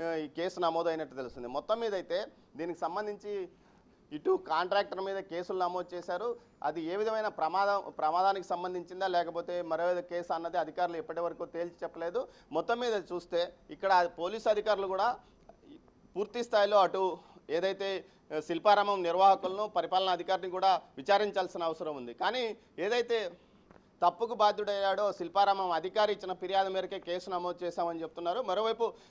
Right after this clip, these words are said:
జిల్లా ఉన్నతాధికారులు కానీ, మరో అదేవిధంగా ఏదైతే రాష్ట్ర స్థాయిలో ఉన్న అధికారులు, శిల్పారామం సంబంధించిన అధికారులు కానీ ఇప్పటి వరకు ఎలాంటి,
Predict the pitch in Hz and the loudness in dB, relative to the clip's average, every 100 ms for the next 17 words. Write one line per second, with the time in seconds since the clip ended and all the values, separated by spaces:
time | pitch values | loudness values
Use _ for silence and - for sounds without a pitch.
0 | - 147 196 214 185 190 208 190 185 156 | -8 0 6 6 6 2 2 4 0 0
1 | 139 139 202 202 175 196 190 151 170 208 | 0 -2 -2 0 0 2 0 -2 -2 -2
2 | 196 196 196 175 - - 160 214 220 220 | -4 0 2 2 -4 -8 -2 0 0 0
3 | 190 - - _ - _ _ _ _ _ | -6 -8 -20 _ -20 _ _ _ _ _
4 | - 139 170 - 359 220 208 208 196 202 | -8 4 4 4 -2 2 4 4 2 0
5 | 180 175 196 165 135 - _ - 170 202 | -2 2 2 2 -4 -10 _ -8 -2 4
6 | 202 202 202 190 190 190 190 185 190 190 | 4 4 0 0 -2 -2 -6 -8 -2 -2
7 | - - - 165 208 202 196 202 185 190 | -2 -6 -4 0 2 2 2 -2 -2 -4
8 | 196 196 180 175 175 226 226 226 | -2 -2 -2 -2 0 0 -2 -4